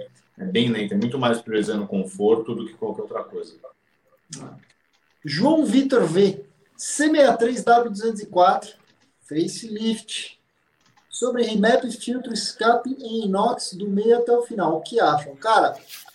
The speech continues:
Speaker 2: C sessenta e três dessas é um dos poucos carros aspirados que numa preparação bem feita, estágio dois,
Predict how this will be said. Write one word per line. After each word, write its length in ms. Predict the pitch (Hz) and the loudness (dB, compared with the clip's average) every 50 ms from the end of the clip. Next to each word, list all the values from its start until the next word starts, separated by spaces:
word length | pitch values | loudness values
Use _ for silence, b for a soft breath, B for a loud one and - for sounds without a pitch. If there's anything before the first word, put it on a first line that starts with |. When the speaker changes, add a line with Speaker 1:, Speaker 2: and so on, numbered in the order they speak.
| - - - | -20 -20 -16
Speaker 2:
C 320 | - - - - 226 240 | -14 -12 -6 0 0 2
sessenta 240 | 277 277 269 247 226 | 4 4 4 4 4
e 20 | - | 0
três 300 | - 208 208 214 202 147 | -2 -6 -4 -4 -4 0
dessas 500 | 151 180 185 - 165 - - - 156 151 | 2 2 2 2 0 -2 -4 -6 -6 -6
é 40 | 170 | -6
um 40 | 170 | -6
dos 220 | - - - - | -6 -10 -14 -14
poucos 460 | - - 233 285 - - 285 - - | -4 -2 -2 -2 -2 -4 -8 -8 -6
carros 320 | - 226 220 214 214 208 214 | -6 -6 -4 -4 -4 -6 -6
aspirados 680 | 214 - - - 202 180 156 151 151 165 165 - - | -6 -8 -6 -4 -2 0 2 2 2 2 0 -4 -8
que 140 | - - 165 | -10 -8 -8
numa 180 | 160 165 165 - | -6 -6 -4 -4
preparação 640 | - 165 160 156 151 151 147 - - - 180 175 | -4 -4 -2 -2 -2 -2 -2 -4 -4 -6 -6 -6
bem 280 | 165 151 160 165 165 160 | -2 -2 -2 -2 -2 -4
feita, 420 | - - - 170 170 170 - - | -8 -4 0 0 0 0 -2 -6
estágio 480 | 165 - - - 170 165 165 156 151 - | -10 -10 -8 -4 -4 -4 -4 -6 -8 -4
dois, 360 | 143 156 180 190 190 - b | -2 -2 0 0 -2 -6 b